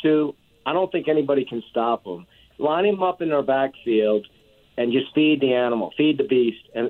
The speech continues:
I wanna see someone actually stop him in the N F L. Up until now, I don't see anybody that can consistently stop the man. You know, he, he, if you give him enough touches, he's good for at least seven points every game. So if they'd give him enough touches, it might have been a tie game, overtime last night.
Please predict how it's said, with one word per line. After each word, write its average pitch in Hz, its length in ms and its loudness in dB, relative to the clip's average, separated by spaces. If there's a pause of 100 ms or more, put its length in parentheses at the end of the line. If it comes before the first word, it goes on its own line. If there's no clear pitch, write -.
I 110 80 -4
wanna 165 260 0
see 147 180 0
someone 131 240 0
actually 120 380 -2
stop 117 300 -2
him 104 140 -2
in 101 80 -2
the 101 80 -2
N 95 160 -4
F 98 180 -6
L. 95 280 -2 (120)
Up 143 140 -4
until 151 240 0
now, 139 280 0
I 139 80 -2
don't 139 220 -2
see 123 80 -4
anybody 110 360 0
that 101 100 -6
can 107 140 -6
consistently 117 800 0
stop - 260 -6
the 98 80 -4
man. 80 300 -4 (720)
You 113 100 0
know, 123 260 0 (320)
he, 151 200 0
he, 139 160 -2
if 139 180 -2
you 143 60 -2
give 170 140 2
him 175 80 2
enough 160 300 0
touches, 139 420 -6 (460)
he's 143 200 -8
good 170 240 0
for 143 80 0
at 139 80 0
least 139 240 0
seven 131 340 -2
points 127 300 -4 (160)
every 127 220 0
game. 101 240 -4 (1120)
So 120 260 -2 (100)
if 131 100 -6
they'd 139 180 0
give 156 140 2
him 160 60 2
enough 151 280 0
touches, 160 480 -6
it 123 120 -10
might 139 160 -4
have 135 60 -2
been 131 140 -6
a 139 140 -6
tie 147 140 -2
game, 127 280 -8
overtime 120 520 -4
last 98 280 -14
night. 98 220 -6